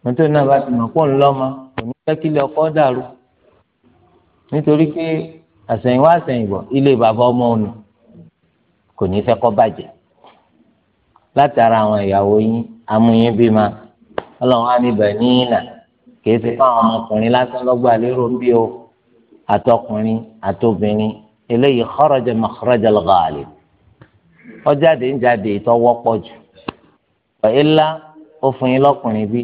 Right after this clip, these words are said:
ó fún yín lóbìnrin bí látara àwọn ọmọ, látara àwọn ìyàwó yín, gbogbo ẹ̀ pátá lórí, kọ́lọ̀ má bàjẹ́. Ẹ rí, àwọn ẹlòmíín wà, tẹ́ pé ọmọbìnrin tí wọ́n bí gan-an lọ́lọ́run fi ṣàánú wọn.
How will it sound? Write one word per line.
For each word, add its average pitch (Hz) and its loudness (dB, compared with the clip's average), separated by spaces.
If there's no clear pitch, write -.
ó 131 2
fún 120 -4
yín 131 2
lóbìnrin 113 0
bí 120 -2
látara 113 2
àwọn 104 0
ọmọ, 107 -2
látara 113 0
àwọn 107 -2
ìyàwó 98 0
yín, 117 -2
gbogbo 110 0
ẹ̀ 104 0
pátá 113 0
lórí, 110 2
kọ́lọ̀ 101 -2
má 92 -4
bàjẹ́. 80 -6
Ẹ 175 4
rí, 175 -4
àwọn 165 2
ẹlòmíín 175 4
wà, 147 4
tẹ́ 160 4
pé 165 -2
ọmọbìnrin 135 -2
tí 156 -4
wọ́n 147 2
bí 131 -2
gan-an 123 2
lọ́lọ́run 127 0
fi 92 -10
ṣàánú 90 -4
wọn. 80 -10